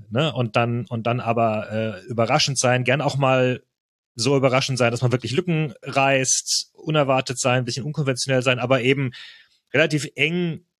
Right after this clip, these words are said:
von hinten aufbauen. Und das war genau das, was gegen Lyon dann halt die Pfiffe, äh, hervorgerufen hat, weil das sah dann so aus, als hätten sich die zwei,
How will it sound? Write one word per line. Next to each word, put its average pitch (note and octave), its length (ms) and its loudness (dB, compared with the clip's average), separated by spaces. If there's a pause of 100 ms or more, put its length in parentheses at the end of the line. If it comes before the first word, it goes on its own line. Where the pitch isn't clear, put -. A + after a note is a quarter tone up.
von C#3+ 140 0
hinten C#3 300 0
aufbauen. G2 640 0
Und G#2+ 140 0
das C3 140 2
war C#3 100 4
genau C#3 180 2
das, C3 180 0
was C3 140 0
gegen B2+ 220 -2
Lyon A#2+ 340 2
dann C#3 140 -2
halt B2+ 120 -2
die A#2 60 0
Pfiffe, D#3 560 0 (160)
äh, C#3 200 -4
hervorgerufen C3+ 680 2
hat, B2 240 -2
weil A2 320 2
das G#2+ 160 -4
sah G#2+ 160 0
dann A2 140 0
so A2+ 80 0
aus, G#2+ 160 2
als G#2 100 -6
hätten A2+ 180 -2
sich G#2 120 -12
die G2+ 80 -10
zwei, G#2 500 0